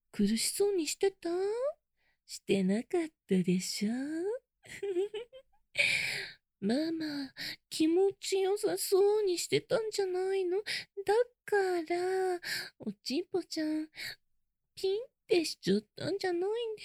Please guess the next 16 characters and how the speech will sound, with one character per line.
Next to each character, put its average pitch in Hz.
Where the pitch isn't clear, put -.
ち -
ゅ -
か？ 330
<laughs> -
あ -
あ、 403
や 381
っ 381
ぱ -
り。 320
何 359
し -
て 254
た 233
の 220
か 202